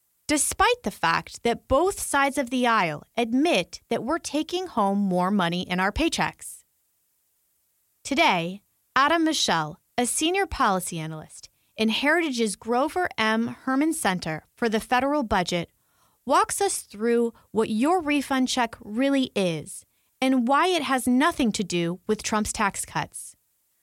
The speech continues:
The specific ways in which the tax laws truly did change for the better, and how we can help Americans understand that allowing the government to hold your money and pay you back later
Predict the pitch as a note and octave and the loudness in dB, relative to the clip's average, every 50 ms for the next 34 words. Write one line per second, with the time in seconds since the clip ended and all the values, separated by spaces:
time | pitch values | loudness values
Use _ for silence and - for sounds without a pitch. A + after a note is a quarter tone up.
0 | _ _ _ _ _ _ - C#4+ - - - - - - - - G4 F#4+ - A#4 | _ _ _ _ _ _ -2 0 0 0 0 0 -2 0 0 0 0 2 2 0
1 | A4 - - F#3 F3 E3+ F3 E3+ F3+ - - - - A#3 A#3 A#3+ A#3+ - - - | 0 0 0 0 2 2 0 0 -2 -6 -6 -4 -2 0 2 2 0 -2 -2 -4
2 | A#3 A3+ - - - C4 C#4 C#4 - - A#3+ A3 G#3+ G#3+ G#3+ G#3 - - _ - | -4 -4 -4 -2 -2 0 0 0 -2 -2 0 2 2 2 2 0 -4 -8 _ -14
3 | - - - F4 F#4 G4 G4+ G4+ F#4 C#4+ - - D4 D4+ D4 A3+ G3+ - - B3+ | -12 -6 -4 -2 0 0 2 0 0 -2 -2 -2 0 0 0 0 -2 -2 0 2
4 | B3+ B3 A#3+ A#3+ - - A#3+ A#3 A#3 G#3+ B3+ B3+ A3 E3 D3+ - - _ _ _ | 2 2 2 0 -2 -2 -2 0 0 2 2 2 2 0 -2 -6 -10 _ _ _
5 | _ _ _ _ _ _ _ _ _ _ - B3+ C4 C4 B3+ D#4 D#4 D4 C#4 D#4 | _ _ _ _ _ _ _ _ _ _ 0 2 2 2 2 2 2 2 2 0
6 | F#4 F#4+ - A4 G4+ D#4 D4 C#4+ C#4+ - C4 A#3 A3 G#3 G3+ G3+ F#3+ - A3 G#3+ | 0 0 0 0 0 2 2 2 2 2 2 2 2 2 2 0 0 0 0 0
7 | G#3 - - - A#3 C4 C4+ D4 C#4+ - - - - G#3 F#3+ F3 D#3 D3 D#3+ E3+ | 0 -2 -2 -2 0 2 2 2 0 -2 -2 -2 -2 0 0 0 -2 -4 -8 -10
8 | - _ _ _ _ _ _ _ _ B3+ C4+ C4+ C4+ C#4 C#4 D4 C#4+ D4+ E4+ F#4+ | -14 _ _ _ _ _ _ _ _ 0 2 2 2 4 4 4 4 4 4 2
9 | G4 G4 F#4+ F4 D4 A3 - G#3 F#3+ F3 F3 E3 E3 D#3+ E3 - - - A3 G3+ | 2 0 0 -2 -2 -2 -2 -2 -2 -2 -2 -4 -6 -6 -8 -8 -6 -6 -4 -4
10 | - - C#4+ D#4+ F4+ G4 D4 - C#4+ D#4 E4 E4 D#4 C#4+ C4 C4+ A3+ F#3 E3+ D#3+ | -4 -2 0 2 2 0 0 0 0 2 2 4 4 4 4 2 2 0 -2 -6
11 | - F#3+ - _ _ _ _ - A#3 A#3 A3+ - - C#4 D4+ D4+ D#4 E4+ D#4 - | -10 -14 -18 _ _ _ _ -2 -2 0 0 0 0 0 0 2 2 0 2 2
12 | D#4+ D#4 D#4+ D#4+ - C4+ C4+ E4 D#4 G#3 F3 D#3+ D#3 - | 2 0 0 0 -2 -2 -2 0 0 0 -2 -2 -4 -8